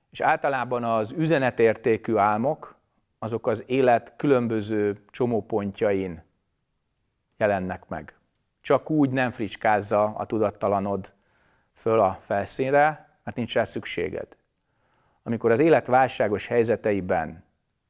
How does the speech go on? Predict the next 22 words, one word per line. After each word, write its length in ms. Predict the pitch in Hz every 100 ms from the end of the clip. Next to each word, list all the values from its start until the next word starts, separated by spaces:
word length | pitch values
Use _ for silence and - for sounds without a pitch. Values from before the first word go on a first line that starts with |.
| -
komoly 420 | 160 143 117 101
kérdések 600 | 113 104 104 95 110 -
merülnek 440 | 113 110 101 98
föl, 200 | - -
akkor 200 | 143 -
a 60 | 117
tudatban 460 | - 151 143 135 120
megnyílik 480 | 139 143 131 120
a 120 | 117 -
tér, 400 | 131 117 101 90 _ _ _ _ _ _ _ _ _ _ _ _ _ _ _ _ _ _ _ -
és 140 | 98
akkor 400 | - 135 - 131
az 140 | 113
álom 380 | 113 120 117 110
följön, 640 | 104 - 110 131 165 185 180 _ _ _ _ _ _ -
és 100 | 120
el 100 | 120
is 100 | 110
tudod 260 | 123 110
fogadni. 580 | - 110 101 82 78 76 _ _ _ _ _ _ _ _ _
Addig 280 | 104 101 98
nem. 240 | 78 76